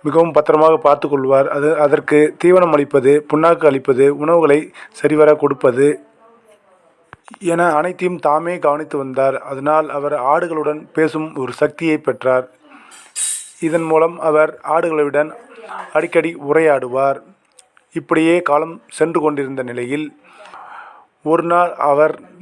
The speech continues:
தனது ஆடுகளை பட்டியில் அடைத்துவிட்டு வீட்டிற்கு சென்று விட்டார். அவர் மறுநாள் காலையில் ஆடுகளை மேய்ப்பதற்காக அழைத்துச் செல்ல, அ, வந்தபோது அங்கு அவர் ஆட்டுப்பட்டி சேதமடைந்திருப்பதை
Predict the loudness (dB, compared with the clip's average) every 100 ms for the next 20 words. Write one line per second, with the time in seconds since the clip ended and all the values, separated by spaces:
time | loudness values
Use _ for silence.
0 | -10 -4 -2 0 0 0 0 0 0 -2
1 | -4 -6 -4 -4 -2 0 2 2 0 -2
2 | -8 -8 -2 -2 -2 -6 -6 -6 -4 -6
3 | -4 -6 -8 -6 -4 -2 -4 -8 _ _
4 | _ _ _ -6 -2 -2 -4 _ -20 -20
5 | _ _ -2 -2 0 -2 0 -2 -2 -4
6 | -10 -14 -6 -2 -2 0 -2 -4 -8 _
7 | _ _ _ _ -6 -2 0 0 2 0
8 | 0 0 -2 -4 -6 -4 0 0 -2 -4
9 | _ -20 -20 -20 _ -6 -6 -4 -4 -2
10 | -2 -2 -2 -4 -6 -6 -4 -2 -2 0
11 | 0 0 0 0 -4 _ _ _ _ _
12 | _ _ _ _ _ _ -6 -4 -2 -2
13 | -2 -2 -4 0 0 2 0 -2 -4 -8
14 | -6 -2 0 -2